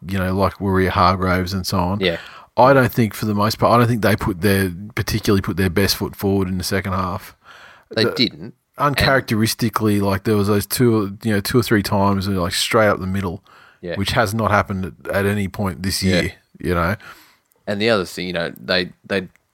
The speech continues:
Speaker 2: get Takiaho back
Speaker 1: Yep.
Speaker 2: this week,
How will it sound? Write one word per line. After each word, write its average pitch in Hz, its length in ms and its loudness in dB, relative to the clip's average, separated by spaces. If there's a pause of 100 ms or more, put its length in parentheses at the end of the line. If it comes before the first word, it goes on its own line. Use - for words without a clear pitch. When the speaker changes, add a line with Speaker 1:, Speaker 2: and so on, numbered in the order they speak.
(100)
Speaker 2:
get - 180 -2
Takiaho 87 640 -2
back 87 380 -6 (1000)
Speaker 1:
Yep. 87 160 0
Speaker 2:
this - 120 -4
week, 113 280 -4